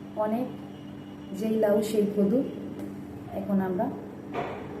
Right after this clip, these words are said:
নতুন কাউকে ক্ষমতায় চাই, যারা থাকবে ন্যায় এবং সত্যের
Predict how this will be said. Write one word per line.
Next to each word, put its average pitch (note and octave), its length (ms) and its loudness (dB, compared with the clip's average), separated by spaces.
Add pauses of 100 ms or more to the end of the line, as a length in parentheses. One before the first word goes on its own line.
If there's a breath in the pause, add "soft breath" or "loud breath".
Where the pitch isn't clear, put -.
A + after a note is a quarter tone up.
(220)
নতুন A3+ 360 6
কাউকে G3+ 320 6
ক্ষমতায় F3+ 460 4
চাই, - 180 0 (640)
যারা F#3+ 180 -2
থাকবে F#3+ 440 0 (360)
ন্যায় G3+ 300 8 (160)
এবং F#3 220 4
সত্যের F#3+ 420 0